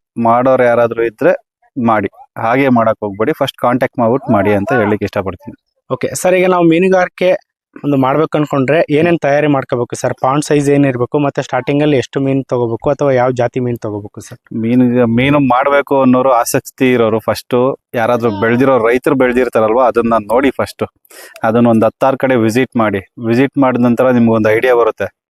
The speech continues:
Speaker 1: <clears throat> ಒಂದು ಹಂಡ್ರೆಡ್ by ಹಂಡ್ರೆಡ್ ಒಂದ್ ಪಾಂಡ್ ಮಾಡ್ಕೊಳ್ಳಿ, ಒಂದ್ ಚಿಕ್ಕದಾಗಿ. ಹತ್ತು ಗುಂಟೆನಲ್ಲಿ ಒಂದ್ ಪಾಂಡ್ ಮಾಡಿ. ಹತ್ತು ಗುಂಟೆನಲ್ಲಿ ಒಂದ್ ಆರರಿಂದ ಏಳು ಸಾವಿರ ಮರಿ ಬಿಡಿ. ಆರರಿಂದ ಏಳು ಸಾವಿರ ಬಿಟ್ರೆ ಜಾಸ್ತಿನೇ ಆಯ್ತು ಅದು. ಮ್ಯಾಕ್ಸಿಮಮ್ ಅದಕ್ಕಿಂತ ಮೇಲೆ ಬಿಡಬೇಡಿ, ಡೆವಲಪ್ ಆಗಲ್ಲ,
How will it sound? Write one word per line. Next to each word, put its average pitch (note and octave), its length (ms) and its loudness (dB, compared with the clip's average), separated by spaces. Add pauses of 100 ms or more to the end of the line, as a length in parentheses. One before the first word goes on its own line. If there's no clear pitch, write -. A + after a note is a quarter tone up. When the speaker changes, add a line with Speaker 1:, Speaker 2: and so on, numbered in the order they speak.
(140)
Speaker 1:
<clears throat> G3 220 2
ಒಂದು D3+ 180 4
ಹಂಡ್ರೆಡ್ D3 340 2
by C3+ 140 2
ಹಂಡ್ರೆಡ್ B2+ 440 0
ಒಂದ್ B2+ 300 2
ಪಾಂಡ್ B2 260 2
ಮಾಡ್ಕೊಳ್ಳಿ, A2+ 360 0
ಒಂದ್ G#2 180 -2
ಚಿಕ್ಕದಾಗಿ. A2+ 420 0 (840)
ಹತ್ತು B2+ 240 0
ಗುಂಟೆನಲ್ಲಿ C#3 460 4
ಒಂದ್ A#2 180 2
ಪಾಂಡ್ A#2+ 280 0
ಮಾಡಿ. G#2 180 0 (480)
ಹತ್ತು B2 200 0
ಗುಂಟೆನಲ್ಲಿ D3 440 4
ಒಂದ್ C3 140 4
ಆರರಿಂದ C3+ 360 0
ಏಳು A#2+ 200 4
ಸಾವಿರ B2 240 2
ಮರಿ A#2 260 -2
ಬಿಡಿ. G#2+ 200 -10 (880)
ಆರರಿಂದ C#3+ 340 2
ಏಳು C#3 180 4
ಸಾವಿರ C3+ 260 2
ಬಿಟ್ರೆ B2+ 280 0
ಜಾಸ್ತಿನೇ A2+ 500 0
ಆಯ್ತು G2 200 -2
ಅದು. F#2 140 -6 (500)
ಮ್ಯಾಕ್ಸಿಮಮ್ B2+ 640 2
ಅದಕ್ಕಿಂತ C#3 580 2
ಮೇಲೆ C3 300 4
ಬಿಡಬೇಡಿ, A#2 340 2 (160)
ಡೆವಲಪ್ B2 320 2
ಆಗಲ್ಲ, G#2+ 260 2